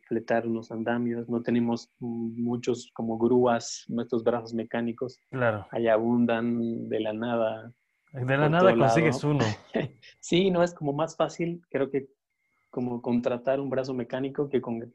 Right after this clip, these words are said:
Speaker 1: que contratar andamios, ¿me entiendes?
Speaker 2: Sí, defi-,
Speaker 1: Entonces
Speaker 2: sí, todo definitivamente es más fácil.
Speaker 1: <laughs> Entonces, eh, aquí, digamos, ¿no? Como nos ha tocado laburar a veces en, en, para pintar en edificios con andamios que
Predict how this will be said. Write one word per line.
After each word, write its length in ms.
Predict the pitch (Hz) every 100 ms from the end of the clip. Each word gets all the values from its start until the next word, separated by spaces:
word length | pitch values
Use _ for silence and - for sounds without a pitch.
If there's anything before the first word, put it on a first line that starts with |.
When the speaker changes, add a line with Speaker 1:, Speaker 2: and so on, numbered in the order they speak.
| -
Speaker 1:
que 120 | 131
contratar 420 | 123 117 117 131
andamios, 500 | 123 113 123 143 113
¿me 100 | 110
entiendes? 400 | 110 113 131 156 _ -
Speaker 2:
Sí, 120 | - 120 -
defi-, 220 | - 127 147
Speaker 1:
Entonces 460 | 147 117 165 156
Speaker 2:
sí, 40 | -
todo 300 | 160 156 156
definitivamente 760 | 139 127 131 131 143 147 131 123
es 80 |
más 180 | 131 -
fácil. 480 | 123 139 139 175 131 -
Speaker 1:
<laughs> 680 | 185 - - - - 202 -
Entonces, 580 | 143 143 135 135 139 - _ _ _ -
eh, 420 | 131 127 120 -
aquí, 420 | - 123 - 151 151
digamos, 460 | 127 120 113 113
¿no? 160 | 123 135
Como 440 | 127 117 113 117 -
nos 160 | 120
ha 80 | 123
tocado 600 | 123 - 123 120 117 117 _ _ _ -
laburar 380 | 120 117 120 123
a 60 |
veces 320 | 120 120 120 123
en, 320 | 120 113 143
en, 80 | 120
para 120 | 117 117
pintar 240 | 117 120
en 80 | 123
edificios 540 | 117 - 123 139 123
con 180 | 123 113
andamios 500 | 113 117 123 127 123
que 260 | - 120